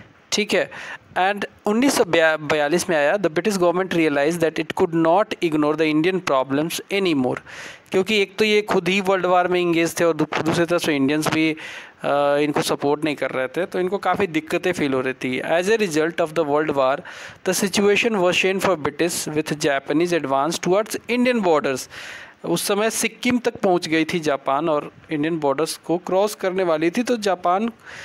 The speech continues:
का एग्रेशन जो था वो ब्रिटिशर्स को दिख रहा था। And by March seven, nineteen forty-two, Rangoon fell and Japan occupied the entire Southeast Asia।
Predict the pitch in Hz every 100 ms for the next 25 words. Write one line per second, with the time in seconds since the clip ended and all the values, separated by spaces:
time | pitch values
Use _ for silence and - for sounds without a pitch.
0 | - - - 220 220 196 175 175 190 170
1 | 226 208 202 190 175 208 - 160 170 156
2 | 151 156 190 - 160 180 185 165 160 202
3 | - - - - 175 175 180 196 190 180
4 | 196 247 - 208 170 151 160 156 - 147
5 | 151 175 175 156 139 143 156 156 160 165
6 | 208 247 226 - 170 160 165 - 151 147
7 | 143 139 147 160 156 - 135 139 139 139
8 | 143 147 147 185 180 185 190 - 143 139
9 | 143 - 139 139 139 139